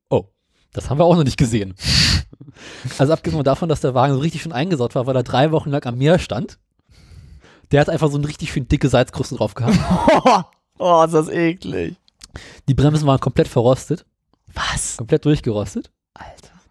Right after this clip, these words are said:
Speaker 1: Die mussten rundrum bremsen und Bremsscheiben austauschen.
Speaker 2: Also hat's am Ende B M W mehr gekostet.
Speaker 1: Pass auf,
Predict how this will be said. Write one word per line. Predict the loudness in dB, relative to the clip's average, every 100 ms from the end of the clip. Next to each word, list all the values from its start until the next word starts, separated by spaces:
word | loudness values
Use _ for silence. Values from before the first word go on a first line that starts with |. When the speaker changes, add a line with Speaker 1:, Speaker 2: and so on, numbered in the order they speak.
| -4
Speaker 1:
Die |
mussten | -2 -2 -2
rundrum | 0 0 0 0
bremsen | 0 0 -4
und | -6
Bremsscheiben | -2 -2 0 0 0
austauschen. | 0 -4 -2 -6 -6 -14 -20 -20 -20 -20 _ _ _ _ _ _ _ -20 -20 -20 -20 -4
Speaker 2:
Also | 0
hat's | 0
am | 0
Ende | 2 2
B | 4 2
M | 4
W |
mehr | 4 4
gekostet. | 2 0 0 0 -2 -2 -2
Speaker 1:
Pass | 0 0
auf, | -2 -6